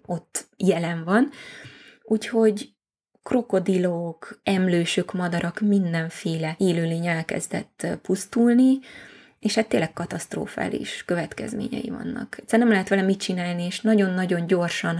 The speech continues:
halad, nagyon gyorsan terjed előre fizikailag, tehát ugye most már, ugye fönt ez, öm, észak, ö, keleten Queenslandbe telepítették be, és most már Új-Dél-Walesben is előfordul, és, és befele a kontinens, ö, közepe felé is nagyon gyorsan terjed.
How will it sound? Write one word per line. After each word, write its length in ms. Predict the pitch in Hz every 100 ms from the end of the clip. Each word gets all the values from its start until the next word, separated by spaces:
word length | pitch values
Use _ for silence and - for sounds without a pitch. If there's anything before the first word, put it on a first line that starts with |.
| -
halad, 400 | 185 170 170 - _ _ _
nagyon 240 | - 190 180
gyorsan 420 | 175 170 - 175
terjed 520 | 190 185 180 180 - -
előre 500 | 175 165 170 170 175 - -
fizikailag, 800 | - 185 202 - 202 175 175 -
tehát 220 | - 202
ugye 140 | - 196
most 280 | 185 - -
már, 280 | 180 180 - - - - -
ugye 120 | 196
fönt 280 | 214 202 196
ez, 220 | 185 - - -
öm, 260 | 175 160 - -
észak, 600 | 202 190 196 185 - - - _ _
ö, 80 | - 170
keleten 480 | - 190 175 175 170
Queenslandbe 800 | 190 185 180 175 175 170 170 165
telepítették 800 | 170 165 - - 170 - 175 185
be, 260 | 190 196
és 200 | 185 175
most 220 | - 175 -
már 180 | 175
Új-Dél-Walesben 880 | 180 180 165 175 170 175 165 208 170
is 160 | 170 -
előfordul, 800 | - 180 - - 170 170 151 170
és, 520 | - - 170 170 -
és 180 | 185 175
befele 320 | 185 - 175
a 80 | 165
kontinens, 720 | 175 160 - 175 170 165 -
ö, 220 | 165 160
közepe 340 | 160 165 165 -
felé 300 | - 175 165
is 140 | 175
nagyon 260 | 175 165 165
gyorsan 440 | 160 156 - -
terjed. 460 | - - - -